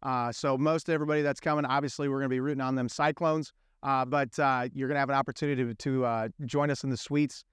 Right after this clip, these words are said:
at Jack Trice Stadium and really enjoy what's gonna be a great game. So again, that's August seventeenth, August eighteenth. Uh, those are the raffles for the concerts at the Iowa State Fair.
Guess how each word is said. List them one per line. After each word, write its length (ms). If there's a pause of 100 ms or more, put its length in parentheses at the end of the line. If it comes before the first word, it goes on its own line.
(320)
at 300
Jack 240
Trice 220
Stadium 480 (280)
and 180
really 200
enjoy 360
what's 220
gonna 140
be 120
a 60
great 320
game. 300 (240)
So 140
again, 220
that's 280 (180)
August 340
seventeenth, 540 (220)
August 300
eighteenth. 440 (520)
Uh, 200
those 200
are 60
the 80
raffles 400
for 120
the 80
concerts 420
at 80
the 60
Iowa 220
State 240
Fair. 360